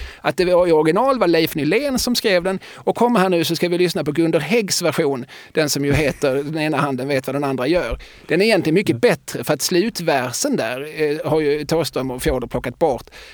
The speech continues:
Eh, och det är ju den bästa versen: "Så bygger vi ett samhälle efter korporativa principer och lär oss att acceptera sånt vi inte begriper. Åt var och en hans beskärda del av det växande överflödet, kapitalet åt kapitalisterna,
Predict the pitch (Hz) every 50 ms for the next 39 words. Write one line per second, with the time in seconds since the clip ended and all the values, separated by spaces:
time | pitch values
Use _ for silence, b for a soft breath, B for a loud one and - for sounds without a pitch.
0 | B B - 147 151 151 139 131 131 139 147 147 143 165 180 202 190 180 - 208
1 | 196 - - - 208 185 180 - 254 127 - - 113 113 143 - 156 147 151 165
2 | 147 131 131 131 139 123 - - 151 147 156 156 143 135 123 123 131 127 - 139
3 | 135 - 160 139 - - 131 131 123 - - 143 127 - 120 - - 147 143 -
4 | - 185 156 131 - - - - 131 123 151 151 131 120 127 131 - 139 - 135
5 | 135 - 151 - - 165 160 135 127 131 - 175 160 139 - 160 135 131 156 170
6 | 139 - 139 117 147 156 165 160 139 131 - - 104 139 151 - 208 220 233 214
7 | 226 226 202 175 156 170 165 - - 175 - 190 185 165 151 147 147 143 165 147
8 | 139 135 127 135 143 139 160 160 - - - 139 139 139 131 156 160 156 156 -
9 | - 151 147 143 135 127 147 135 - - - 139 - 135 - 170 196 220 220 202
10 | - 196 - - 185 170 - - 180 170 180 208 180 - - 175 143 131 120